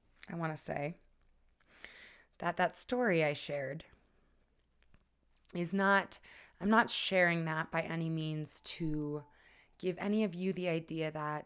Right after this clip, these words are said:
you need to be able to receive your partner's news of going, you know, infidelity or going outside the bounds of your relationship and just remain calm. That is not what I'm saying.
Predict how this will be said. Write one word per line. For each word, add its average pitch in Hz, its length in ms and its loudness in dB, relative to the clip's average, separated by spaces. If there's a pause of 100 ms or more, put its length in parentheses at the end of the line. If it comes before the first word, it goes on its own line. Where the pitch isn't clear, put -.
you 214 160 -2
need 247 200 2
to - 80 -12
be 165 100 -6
able 160 220 -4
to 160 600 -2 (560)
receive 254 500 4
your 233 120 6
partner's 196 640 4
news 196 560 4
of 165 120 0
going, 180 340 2
you 170 140 -2
know, 147 420 0
infidelity 220 600 0
or 156 60 4
going 196 220 2
outside 190 280 0
the 180 60 -4
bounds 185 220 0
of 170 80 -8
your 180 100 -4
relationship 175 600 0
and 170 100 -4
just 214 220 -4
remain 254 340 2
calm. 185 460 0
That 175 160 2
is 170 160 0
not 165 240 2
what 160 100 -4
I'm 160 140 -4
saying. 147 420 -6